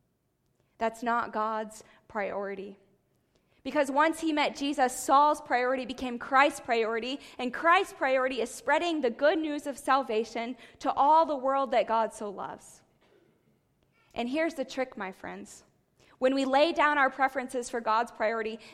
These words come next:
that is where we actually find what we've wanted all along. That is where we find lasting joy and peace and hope. As you'll read in Saul's Saul turned Paul's letters, he experiences joy unlike he has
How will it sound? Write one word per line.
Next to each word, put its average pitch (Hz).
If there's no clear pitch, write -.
that 254
is 262
where 262
we 269
actually 240
find 226
what 202
we've 208
wanted 214
all 196
along. 185
That 269
is 247
where 254
we 240
find 226
lasting 214
joy 214
and 196
peace -
and 202
hope. -
As 247
you'll 254
read 262
in 247
Saul's 233
Saul 254
turned 240
Paul's 240
letters, 220
he 311
experiences 254
joy 240
unlike 214
he 226
has 208